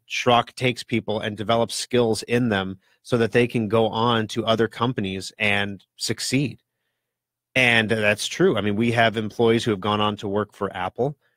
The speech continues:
We have employees that have gone on to work for A M D. Um,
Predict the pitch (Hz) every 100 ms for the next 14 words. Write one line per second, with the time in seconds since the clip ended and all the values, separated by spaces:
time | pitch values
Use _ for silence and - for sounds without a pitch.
0 | _ 107 107 101 92 113 110 104 104 95
1 | 101 104 101 95 101 101 - - 98 98
2 | 92 87 95 95 123 147 _ _ _ 101
3 | 98 95 92 92